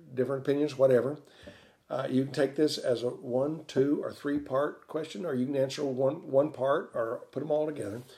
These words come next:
What do you see as the greatest challenge facing the church, individual Christians, and or preachers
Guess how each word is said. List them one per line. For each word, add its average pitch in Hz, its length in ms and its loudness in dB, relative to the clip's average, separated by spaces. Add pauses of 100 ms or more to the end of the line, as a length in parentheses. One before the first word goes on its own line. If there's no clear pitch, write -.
(340)
What - 220 0
do 170 60 -6
you 185 160 -4
see 107 440 -4 (580)
as - 200 -2
the - 80 -2
greatest 131 500 -2
challenge 113 720 -6 (800)
facing 123 400 0
the - 80 -2
church, - 600 -4 (500)
individual 170 480 -2
Christians, 117 640 -6 (240)
and 135 280 0 (100)
or 120 420 0 (160)
preachers 123 640 -8